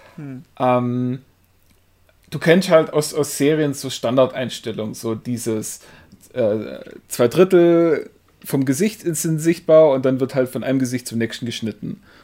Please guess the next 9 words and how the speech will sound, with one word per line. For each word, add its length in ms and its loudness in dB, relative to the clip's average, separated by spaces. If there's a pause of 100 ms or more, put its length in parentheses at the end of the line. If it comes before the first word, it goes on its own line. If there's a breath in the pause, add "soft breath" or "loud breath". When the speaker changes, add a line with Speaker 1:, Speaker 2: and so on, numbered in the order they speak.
(160 soft breath)
Speaker 2:
bei 60 0
einem 180 2
Dialog. 480 2 (600 soft breath)
Oder, 640 6 (420 soft breath)
ähm, 800 2 (440)
ja, 540 0 (480)
irgendwelche, 1120 0 (1080)
äh, 540 -4
äh, 40 -10